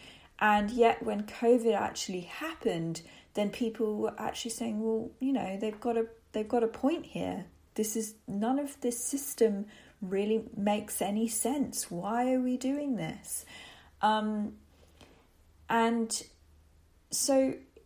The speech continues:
it really seemed that change would happen. And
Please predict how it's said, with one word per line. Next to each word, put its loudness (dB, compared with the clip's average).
it -6
really 4
seemed -6
that -2
change -4
would -6
happen. -14
And 0